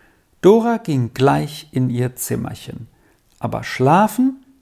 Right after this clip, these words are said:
konnte sie unmöglich jetzt schon.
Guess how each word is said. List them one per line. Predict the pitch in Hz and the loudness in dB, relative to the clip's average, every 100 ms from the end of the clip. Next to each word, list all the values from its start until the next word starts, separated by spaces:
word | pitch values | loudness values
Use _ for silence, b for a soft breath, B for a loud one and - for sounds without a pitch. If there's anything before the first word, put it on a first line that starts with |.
| _ _ | _ _
konnte | - 156 131 | -2 0 -4
sie | 110 123 - _ | -6 -10 -12 _
unmöglich | 208 247 214 180 180 165 165 - - - | 2 4 4 0 -4 -6 -8 -10 -20 -4
jetzt | 120 107 - - | -4 -4 -10 -14
schon. | - - 113 | -14 -14 -16